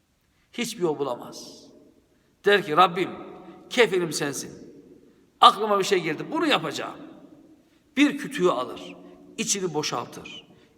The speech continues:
içine parayı koyar, bir mektup koyar,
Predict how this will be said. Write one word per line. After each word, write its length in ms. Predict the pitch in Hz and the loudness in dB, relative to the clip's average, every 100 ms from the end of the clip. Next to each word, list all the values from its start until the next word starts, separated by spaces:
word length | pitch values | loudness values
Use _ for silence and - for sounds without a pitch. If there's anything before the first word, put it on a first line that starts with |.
| - | -10
içine 320 | - 196 165 | -6 -4 -4
parayı 540 | 139 - 151 135 147 143 | -4 -4 -2 -2 -4 -4
koyar, 580 | 123 107 98 - - - _ _ _ _ - | -6 -6 -10 -18 -20 -20 _ _ _ _ -4
bir 120 | 208 | -2
mektup 500 | 165 160 - - - | -2 -6 -8 -12 -6
koyar, 540 | 156 127 123 - - | -4 -4 -6 -12 -16